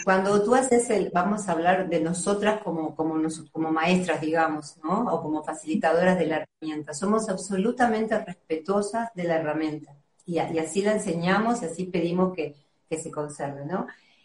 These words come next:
Esta herramienta, cuando, que es una herramienta bajada a la tierra, que es divina para conectar con información y sanar y todo lo demás,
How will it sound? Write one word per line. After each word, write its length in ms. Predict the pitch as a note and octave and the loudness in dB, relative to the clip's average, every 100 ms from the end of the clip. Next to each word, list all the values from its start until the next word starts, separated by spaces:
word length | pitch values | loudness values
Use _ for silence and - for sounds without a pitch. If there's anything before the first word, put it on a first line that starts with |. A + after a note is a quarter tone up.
| _ _ | _ _
Esta 240 | G#3+ B3 | 0 4
herramienta, 440 | A#3 G#3+ G#3 F3+ D#3 | 4 4 4 2 2
cuando, 320 | D3+ D#3 D3+ | 0 -2 -4
que 120 | D3+ | -10
es 160 | - - | -12 -6
una 160 | D#3 D3+ | -4 0
herramienta 460 | D3+ D#3+ D#3+ D#3+ | 0 0 0 0
bajada 300 | D3+ - D#3 | 0 0 -2
a 20 | D#3 | 0
la 160 | D3+ | -2
tierra, 320 | F3+ F3+ D#3 | 0 2 2
que 80 | D#3 | -2
es 80 | D3+ | -8
divina 480 | D3+ E3 F3+ D#3+ C#3 | -4 0 2 2 -2
para 220 | C3+ C#3+ | -8 -8
conectar 520 | C#3+ C#3+ C#3 F3 D#3 | -8 -6 0 0 0
con 140 | D3+ C#3+ | -2 -6
información 760 | C#3+ - D3 C#3+ - F#3 F3+ | -8 -10 -8 -6 0 2 2
y 40 | C#3+ | -2
sanar 440 | - D#3 E3+ D#3 - | -8 -4 -2 -2 -6
y 40 | |
todo 240 | - D3+ | -8 -4
lo 120 | D#3 F3 | -2 -2
demás, 480 | G3+ G#3+ A#3 B3 | 0 2 2 2